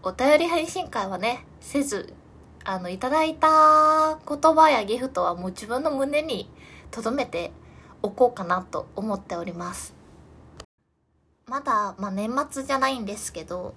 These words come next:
まあ、このアワード投票でだいぶ、二千二十一年って、あ、だいぶ自分が変わった、変われた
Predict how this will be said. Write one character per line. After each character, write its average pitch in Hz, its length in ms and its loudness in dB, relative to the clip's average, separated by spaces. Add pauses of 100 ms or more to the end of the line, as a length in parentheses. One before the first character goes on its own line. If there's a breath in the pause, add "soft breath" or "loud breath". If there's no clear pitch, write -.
(320)
ま 202 100 -2
あ、 220 40 -6
こ 262 120 -2
の 262 180 2
ア 247 80 4
ワ 277 160 8
ー - 200 -6
ド 302 140 4
投 294 40 0
票 220 260 -10
で 196 180 -10
だ 220 180 -6
い 254 100 0
ぶ、 254 400 0
二 220 100 -6
千 330 260 0
二 254 120 -2
十 247 120 -2
一 233 220 -4
年 226 200 -2
っ - 20 -
て、 190 280 -8 (1120 loud breath)
あ、 233 60 2
だ 247 260 2
い 392 60 4
ぶ 403 120 4
自 370 120 0
分 370 240 0
が 330 420 8 (580)
変 277 120 2
わ - 220 8
っ - 40 -20 (380)
た、 277 300 4 (200)
変 285 120 4
わ 285 180 8
れ 269 80 2
た 269 420 4